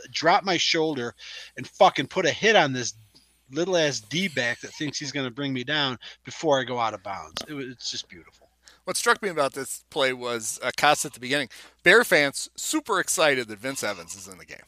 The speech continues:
Speaker 2: That might be the only time <laughs>
Speaker 1: Well, no,
Speaker 2: that
Speaker 1: but
Speaker 2: happens.
Speaker 1: isn't that, isn't that the narrative, though? The,
Speaker 2: <laughs>
Speaker 1: the, the, the back, he is the backup
Speaker 2: Yes.
Speaker 1: quarterback at the,
Speaker 2: Like,
Speaker 1: at the
Speaker 2: all right,
Speaker 1: beginning
Speaker 2: if I
Speaker 1: of
Speaker 2: have
Speaker 1: the
Speaker 2: to
Speaker 1: day.
Speaker 2: see this fucking Mike Phipps one more time, hey, it's
Speaker 1: Right.
Speaker 2: another, it's a different guy.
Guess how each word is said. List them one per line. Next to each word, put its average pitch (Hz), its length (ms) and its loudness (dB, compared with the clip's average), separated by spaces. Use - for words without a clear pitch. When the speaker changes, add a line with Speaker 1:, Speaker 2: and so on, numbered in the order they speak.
Speaker 2:
That 220 60 -4
might 233 120 6
be 202 80 4
the 170 80 4
only 156 220 0
time 143 260 4
<laughs> - 640 -8
Speaker 1:
Well, 185 180 10
no, 330 240 12
Speaker 2:
that 175 80 12
Speaker 1:
but 170 80 4
Speaker 2:
happens. 175 260 4
Speaker 1:
isn't 208 160 -2
that, 214 200 0
isn't 190 180 -2
that 214 140 2
the 220 80 -4
narrative, 180 500 0
though? 208 120 2
The, 156 220 -2
Speaker 2:
<laughs> - 140 -12
Speaker 1:
the, 170 140 2
the, 165 180 0
the 160 100 -4
back, 170 260 2
he 170 220 0
is 196 180 2
the 180 100 0
backup 180 400 2
Speaker 2:
Yes. 170 80 6
Speaker 1:
quarterback 143 500 0
at 123 80 -14
the, 143 160 -8
Speaker 2:
Like, 110 140 -2
Speaker 1:
at 101 60 -6
the - 40 2
Speaker 2:
all 151 60 6
right, 156 40 4
Speaker 1:
beginning 156 40 -2
Speaker 2:
if 156 60 2
I 196 60 12
Speaker 1:
of 240 40 12
Speaker 2:
have 254 80 12
Speaker 1:
the 165 60 2
Speaker 2:
to 151 60 2
Speaker 1:
day. 131 60 4
Speaker 2:
see 208 120 0
this 156 160 -2
fucking 185 340 -4
Mike 170 200 0
Phipps - 340 -4
one 147 220 -2
more 196 180 -2
time, 349 100 4
hey, 359 400 12
it's 269 60 10
Speaker 1:
Right. - 120 4
Speaker 2:
another, 285 320 12
it's 254 140 8
a 415 60 10
different 330 340 6
guy. 220 400 10